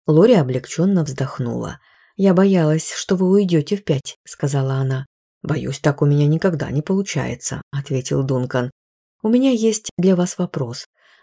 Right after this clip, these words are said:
Двое гостей на приёме в Метрополитен заявили, что они пробрались в галерею американских портретов на втором этаже,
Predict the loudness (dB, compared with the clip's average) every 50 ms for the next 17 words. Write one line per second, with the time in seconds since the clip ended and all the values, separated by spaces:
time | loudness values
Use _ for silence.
0 | -10 -4 2 6 6 6 8 8 6 4 4 4 0 2 2 2 2 2 2 2
1 | 2 2 2 2 2 2 2 0 0 2 2 2 2 2 0 -2 0 0 0 2
2 | 0 0 0 2 2 2 4 4 4 4 4 2 2 0 0 0 -2 -2 0 2
3 | 2 2 2 2 2 2 2 4 2 4 4 2 0 -2 -4 -4 0 4 4 6
4 | 6 6 6 6 4 4 2 2 2 2 2 2 2 2 0 0 -2 -2 -2 -6
5 | -4 -2 -2 -2 -2 -2 0 2 2 2 2 -2 -4 -2 -2 -2 -2 -2 0 0
6 | 2 2 2 2 0 0 -2 -2 0 0 -2 -2 -2